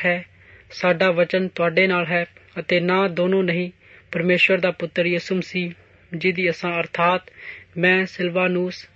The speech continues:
ਅਤੇ ਤਿਮੋਥਿਉਸ ਨੇ ਤੁਹਾਡੇ ਅੱਗੇ ਪ੍ਰਚਾਰ ਕੀਤਾ, ਸੋ ਹਾਂ ਦੀ ਹਾਂ ਨਹੀਂ, ਸਗੋਂ ਉਸ ਵਿੱਚ ਹਾਂ ਹੀ ਹਾਂ ਹੋਈ, ਕਿਉਂ ਜੋ ਪਰਮੇਸ਼ਵਰ ਦੀਆਂ ਪ੍ਰਤਿਗਿਆਵਾਂ ਭਾਵੇਂ ਕਿੰਨੀਆਂ ਹੀ ਹੋਣ, ਅਤੇ ਉਸ ਵਿੱਚ ਹਾਂ ਹੀ ਹਾਂ ਹੈ, ਅਤੇ ਉਸ ਲਈ ਉਹਦੇ ਰਾਹੀਂ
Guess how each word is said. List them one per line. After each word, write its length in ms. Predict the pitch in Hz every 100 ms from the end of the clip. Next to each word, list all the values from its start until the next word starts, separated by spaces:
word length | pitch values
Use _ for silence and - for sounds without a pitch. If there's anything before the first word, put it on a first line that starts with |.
| 165
ਅਤੇ 180 | 170 160
ਤਿਮੋਥਿਉਸ 600 | 165 170 170 190 180 185
ਨੇ 100 | 170
ਤੁਹਾਡੇ 300 | 170 160 170
ਅੱਗੇ 220 | 156 170
ਪ੍ਰਚਾਰ 440 | 160 156 175 180
ਕੀਤਾ, 420 | 180 170 - 170 175 - - - -
ਸੋ 260 | - 190 185 -
ਹਾਂ 180 | 180 180
ਦੀ 160 | 185
ਹਾਂ 240 | 160 170 175 - _ _ 175
ਨਹੀਂ, 280 | 175 196
ਸਗੋਂ 340 | 190 170 165 170
ਉਸ 240 | 175 -
ਵਿੱਚ 200 | 175 - -
ਹਾਂ 140 | 175 175
ਹੀ 160 | 180
ਹਾਂ 180 | 160 160
ਹੋਈ, 260 | 151 165 156 _ _ - - - - _ -
ਕਿਉਂ 180 | 185
ਜੋ 140 | 185 180
ਪਰਮੇਸ਼ਵਰ 520 | 170 175 175 - 180
ਦੀਆਂ 160 | 170 170
ਪ੍ਰਤਿਗਿਆਵਾਂ 760 | - - 165 156 175 175 180 185 _ _ - - _
ਭਾਵੇਂ 260 | 175 175 180
ਕਿੰਨੀਆਂ 400 | 190 185 190 196
ਹੀ 140 | 190
ਹੋਣ, 260 | 170 175 180 - - 170
ਅਤੇ 160 | 175
ਉਸ 200 | 180 -
ਵਿੱਚ 220 | 180 - -
ਹਾਂ 160 | 170 185
ਹੀ 180 | 190 175
ਹਾਂ 220 | 170 170
ਹੈ, 260 | 170 175 180 - - - - - 170
ਅਤੇ 240 | 185 175
ਉਸ 240 | 175 180 190
ਲਈ 240 | 180 185 - _ _ -
ਉਹਦੇ 280 | 185 185 175
ਰਾਹੀਂ 280 | 165 180